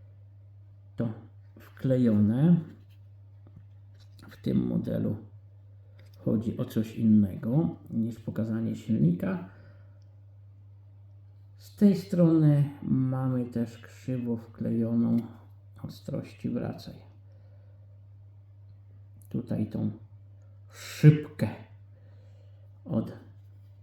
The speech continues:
lusterka. No, w tej skali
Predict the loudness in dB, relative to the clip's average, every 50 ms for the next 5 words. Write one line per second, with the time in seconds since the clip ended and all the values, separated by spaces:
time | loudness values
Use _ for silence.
0 | -20 -20 -20 -20 -20 -20 -20 -20 -20 -20 -14 -12 -12 -12 -12 -6 -2 0 0 0
1 | 0 0 0 0 2 2 0 -2 -4 -10 -20 -20 -20 -20 -20 -20 -20 -20 -20 -20
2 | -20 -20 -20 -20 -20 -20 -20 -20 -20 -20 -20 -20 -20 -20 -20 -20 -20 -20 -20 -20
3 | -20 -20 -20 -20 -20 -20 -20 -20 -20 -20 -20 -20 -20 -20 -20 -20 -8 -2 -2 -2
4 | 2 2 0 0 0 0 0 2 6 6 6 4 4